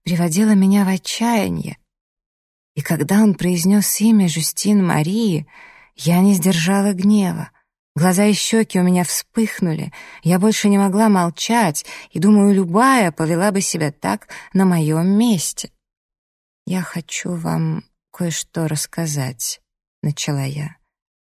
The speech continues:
«Я расскажу вам все». «Говорите, Люси, подите сюда, говорите. Кто еще ценит вас так, как я?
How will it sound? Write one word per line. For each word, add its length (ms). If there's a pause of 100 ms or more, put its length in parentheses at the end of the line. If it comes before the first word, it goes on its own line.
(120)
«Я 180
расскажу 440
вам 300
все». 380 (880)
«Говорите, 640
Люси, 520 (340)
подите 360
сюда, 400 (260)
говорите. 720 (500)
Кто 240
еще 380
ценит 440
вас 200
так, 240
как 240
я? 340